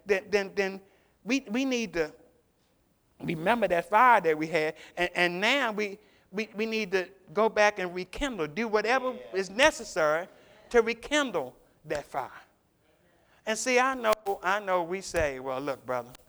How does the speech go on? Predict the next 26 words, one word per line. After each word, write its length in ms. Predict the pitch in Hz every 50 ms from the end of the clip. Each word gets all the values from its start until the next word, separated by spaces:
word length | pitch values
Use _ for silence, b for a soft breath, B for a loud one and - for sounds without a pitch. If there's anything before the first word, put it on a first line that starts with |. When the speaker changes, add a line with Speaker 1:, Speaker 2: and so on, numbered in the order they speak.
| b b b b b b b b b b b -
Speaker 1:
that 220 | 131 170 190 208
was 200 | 185 170 156 151
then, 360 | 135 147 170 175 175 175 175 175 170 - - _ _ -
this 180 | 151 170 156
is 80 | 147 139
now." 300 | 135 143 143 123 120 110 - _ _ b b b b b b b b b b b b
You 120 | - 143 139
know, 140 | 131 123 120
I've 240 | 120 131 151 165
been 160 | 165 156 151 156
on 260 | 147 151 160 170 165
this 140 | 175 180 165
job, 460 | 143 156 175 175 175 180 180 175 165
and 140 | 151 143 151
I, 140 | 156 156 151 143 131
I'm 160 | 135 147 147
older 420 | 151 175 190 190 190 190 196 196
now, 120 | 190 190 185
and, 500 | 185 185 180 185 190 190 175 156 135 131 b b b b b b -
you 140 | 156 165
know, 120 | 147 139 135 135 135 135 135 135 - - b b b b b b b -
I, 260 | - 160 180 165 170 208
I'm 120 | 240 185
just 180 | 180 170 165 -
tired, 420 | - 190 185 175 160 135 110 110
brother. 220 | 117 120 123 123